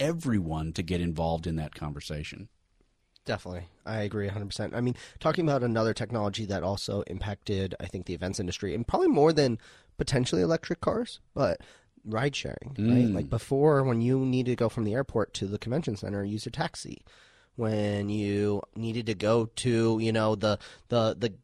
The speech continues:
Speaker 2: the gala dinner, if you missed the bus, it meant you were walking or you had to take a taxi again.
Speaker 1: <laughs>
Speaker 2: I'm, I don't, so the tough part is, like, I, I, I'm, I'm at the generation right when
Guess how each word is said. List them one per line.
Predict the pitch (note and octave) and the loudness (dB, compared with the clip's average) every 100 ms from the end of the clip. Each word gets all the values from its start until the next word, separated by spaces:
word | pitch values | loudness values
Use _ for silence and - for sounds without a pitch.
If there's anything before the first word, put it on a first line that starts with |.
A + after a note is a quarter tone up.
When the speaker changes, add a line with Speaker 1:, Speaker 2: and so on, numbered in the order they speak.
| - | -4
Speaker 2:
the | |
gala | G2+ A#2+ D#3 C3 | 2 4 6 6
dinner, | F3 G3+ B2 A#2 - | 6 8 8 6 2
if | - | 0
you | B2 | 4
missed | C3 - | 4 4
the | - | 2
bus, | C3+ E3+ G3 C#3 - | 6 8 8 6 2
it | |
meant | A#2 B2 | 2 2
you | C#3 | 2
were | D3+ D3 | 2 2
walking | G3 A#3 - F2+ | 2 2 0 -4
or | - A2 | 0 0
you | A#2 | 2
had | B2 A#2 | 0 0
to | B2+ | -2
take | C#3+ | 0
a | D3+ | 2
taxi | - D3+ - | 4 2 6
again. | C#3 B2 A2+ | 4 6 4
Speaker 1:
<laughs> | |
Speaker 2:
I'm, | E3 - C3+ - | 4 2 -2 2
I | |
don't, | G#4+ C5+ - - - | 4 2 -2 -14 4
so | G3 F#3 | 6 8
the | F3 | 6
tough | A#3+ - | 4 4
part | A#3+ D#3+ | 4 4
is, | |
like, | C#3 A#2+ | 4 4
I, | C#3+ D#3+ - | 4 4 4
I, | C3+ C#3+ D3 | 4 4 4
I'm, | C#3 D3 D3 D3 - | 4 6 4 2 2
I'm | D3 E3+ G3 | 4 8 8
at | F3+ | 6
the | D3 | 4
generation | C#3 B2+ A#2+ A#2 A#2+ G#2 | 4 6 4 4 2 4
right | A2+ B2 | 4 4
when | B2+ A#2+ A2+ | 2 2 0